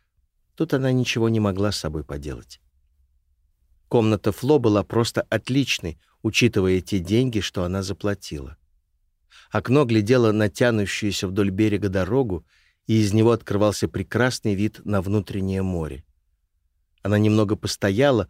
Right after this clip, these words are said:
у широкого окна, любуясь водными просторами. Ей до сих пор не верилось, что она здесь. Немного отдохнув с дороги, Фло взяла объёмистую сумку с ручками,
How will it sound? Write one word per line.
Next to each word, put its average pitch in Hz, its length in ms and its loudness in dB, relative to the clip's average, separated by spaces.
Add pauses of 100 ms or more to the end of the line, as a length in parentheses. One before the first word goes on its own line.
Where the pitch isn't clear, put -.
(260)
у 110 60 -6
широкого 101 600 0
окна, 107 380 -4 (380)
любуясь 104 680 2
водными 95 540 -2
просторами. 76 840 -8 (1300)
Ей 107 280 0
до 104 240 2
сих - 280 -2
пор 117 260 2
не 101 140 0
верилось, 113 580 0 (300)
что - 300 -2
она 87 240 -2
здесь. 80 580 -10 (2500)
Немного 113 460 4
отдохнув 107 480 0
с 95 60 -6
дороги, 104 520 0 (420)
Фло 147 420 2
взяла 120 460 4
объёмистую 101 640 0
сумку 104 420 -2
с - 120 -6
ручками, 101 600 -2